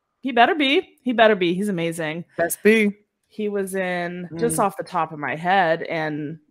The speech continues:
Speaker 1: nothing else, um, he was in Get Out, uh, that one show about the smoking,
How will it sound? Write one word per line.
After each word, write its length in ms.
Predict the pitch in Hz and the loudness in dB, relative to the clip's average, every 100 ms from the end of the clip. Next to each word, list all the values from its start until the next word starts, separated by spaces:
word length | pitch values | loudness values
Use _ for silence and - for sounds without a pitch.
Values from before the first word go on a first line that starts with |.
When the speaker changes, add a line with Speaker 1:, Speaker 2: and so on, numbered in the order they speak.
| _ - | _ -10
Speaker 1:
nothing 480 | 170 156 147 151 131 | -4 -4 -4 -10 -6
else, 580 | 165 151 160 170 - - | -2 -2 -4 -6 -14 -12
um, 320 | 151 147 143 | -10 -8 -8
he 120 | 165 160 | -8 -8
was 120 | 147 | -10
in 80 | 135 | -10
Get 200 | 156 165 | -4 0
Out, 420 | 170 170 175 - _ _ _ - | 2 2 2 -2 _ _ _ -10
uh, 640 | 156 117 107 76 71 80 98 | -4 -2 -2 -2 -2 -4 -2
that 200 | 165 147 | -2 0
one 640 | 180 180 180 180 180 185 180 _ _ | 4 4 4 2 -2 -6 -8 _ _
show 260 | - - 196 | -12 -2 0
about 240 | 202 202 | 0 -2
the 80 | 185 | -6
smoking, 760 | - 170 180 - 240 254 262 | -8 -8 -10 -8 -6 -6 -6